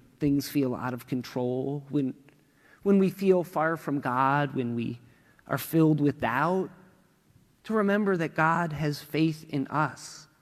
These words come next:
probably more faith than we have in ourselves. So to return to Thomas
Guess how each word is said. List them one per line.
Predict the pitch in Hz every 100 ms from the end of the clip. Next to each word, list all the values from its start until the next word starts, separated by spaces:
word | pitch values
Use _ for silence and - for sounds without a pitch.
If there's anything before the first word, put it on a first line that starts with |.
| _ _ _ _ _ -
probably | 190 190 202 202
more | 185 175 175
faith | 170 156 156 156
than | 147
we | 147 139
have | 120 123 120
in | 127
ourselves. | 107 - - 85 67 64 - - - _ _ _ _ _ _ _ _ _ _ _ _ _ _ _ _ _ _ - - _ _ _ _ _ _ - - - _
So | - 196 190
to | - 196
return | 196 - 190 185 175
to | 175
Thomas | - - 120 117 113 - -